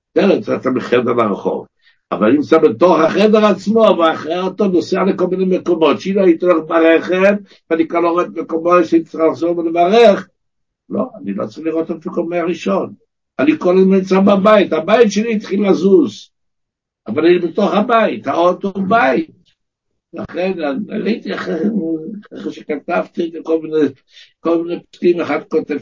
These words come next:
כך, אחד כך, אבל אני לדעתי נראה בשכל הפשוט, שכמו שאמרתי, לא הורסים חבל, בשתי קצותיו,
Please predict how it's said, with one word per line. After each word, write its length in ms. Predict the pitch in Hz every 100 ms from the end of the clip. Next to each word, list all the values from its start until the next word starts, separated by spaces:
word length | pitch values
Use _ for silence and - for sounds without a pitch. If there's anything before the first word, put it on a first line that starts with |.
| -
כך, 300 | 160 160 151
אחד 100 | -
כך, 120 | 165 143
אבל 120 | 156
אני 220 | 143 156
לדעתי 460 | 165 156 143 123 160
נראה 200 | 147 151
בשכל 520 | 147 - 151 139 147
הפשוט, 680 | 139 110 139 117 185 170 160 _ _ _ _ _ _ _
שכמו 440 | - 147 - - 143
שאמרתי, 640 | 151 147 165 160 - 135
לא 180 | 143 165
הורסים 400 | 147 127 - 143
חבל, 640 | - 165 160 156 156 147 - _ _
בשתי 400 | 127 117 - 147
קצותיו, 680 | - - 131 107 117 104